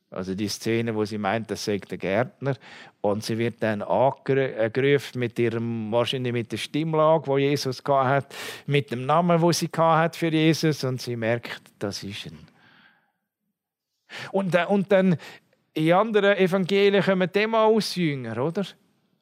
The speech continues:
Das ist alles passiert. Das La-, das Grab ist leer und, und, und, und, und sie haben, einige haben den Auferstandenen gesehen. Aber nein,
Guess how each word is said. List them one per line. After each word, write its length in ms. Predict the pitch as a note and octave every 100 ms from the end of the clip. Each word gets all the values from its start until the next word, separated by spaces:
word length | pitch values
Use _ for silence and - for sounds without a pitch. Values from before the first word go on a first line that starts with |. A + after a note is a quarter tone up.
| _ _
Das 160 | E3+ G3
ist 160 | -
alles 320 | F3 B3+ B3+
passiert. 840 | - A3 G3+ - C#4+ D#4+ D#4+ G3 - _ - - - - - _ _ _ - - - -
Das 260 | - E3
La-, 240 | F#3+ F#3+ A3
das 200 | F#3 -
Grab 400 | - G3+ A#3+ B3+
ist 180 | G3+ F3+
leer 480 | G3 G#3+ A#3+ B3+ A3+ -
und, 220 | F3+ F3 -
und, 240 | F#3+ -
und, 240 | F#3+ F3+ - - _
und, 260 | - F3+ -
und 280 | F3+ F3+ -
sie 300 | - F3 E3+
haben, 220 | F3 F3+ - - - -
einige 680 | - D3 A3 B3 A3 A3+ G#3 -
haben 380 | D3+ F#3+ B3 A3 - _
den 120 | F#3+ -
Auferstandenen 1080 | G3+ F3+ D#3+ - F#3 G#3+ A3+ A3 A3+ G3+ - _
gesehen. 560 | - G#3+ B3 C4+ G3+ - _ _ _ _ _ _ _ _ _ _ _ _ _ _ -
Aber 200 | A#2+ A2+
nein, 480 | F#2+ E2+ F#2+ G#2